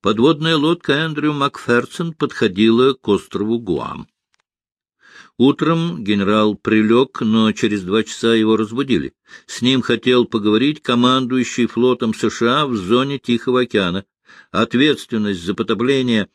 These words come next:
Никомару следовало нести им обоим. Но ночью Крейг получил из Вашингтона твердое заверение:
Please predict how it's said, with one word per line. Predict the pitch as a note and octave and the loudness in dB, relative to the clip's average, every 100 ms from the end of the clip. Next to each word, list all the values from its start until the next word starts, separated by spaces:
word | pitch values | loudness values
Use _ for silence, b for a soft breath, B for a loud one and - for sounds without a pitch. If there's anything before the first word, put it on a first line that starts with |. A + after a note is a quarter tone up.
| _ | _
Никомару | G#2+ A#2+ B2 - G#2+ F#2+ A2+ C#3 E3 | -2 0 0 0 0 2 2 2 0
следовало | D#3+ A#2 A#2 G2+ G2+ F2+ | 0 2 2 2 0 0
нести | E2 D#2+ - - G2 C3+ | -4 -6 -10 -4 -4 -4
им | - D#2 C#2+ | -6 -8 -6
обоим. | F2 C#3+ B2+ C2+ _ _ _ B B B F2+ | -4 0 0 -2 _ _ _ B B B -8
Но | F2+ F2+ | -4 -2
ночью | A2+ G3 A#3+ - E3 | 0 -2 -4 -2 -4
Крейг | E3 - A#2 E3 D#3 - | -2 -2 2 4 2 -2
получил | B2+ B2+ - D#3+ C#3+ | -2 -2 0 0 0
из | A2 | -2
Вашингтона | F#2+ G2+ - F2+ - D3+ D#3+ D3+ | -2 -2 -2 -6 -6 -4 -4 -4
твердое | - F#2+ B2 C3+ B2 C3 A#2+ | -6 0 2 2 2 -2 0
заверение: | A#2 G2+ F2 D#2 D#2+ | 0 2 0 -2 -6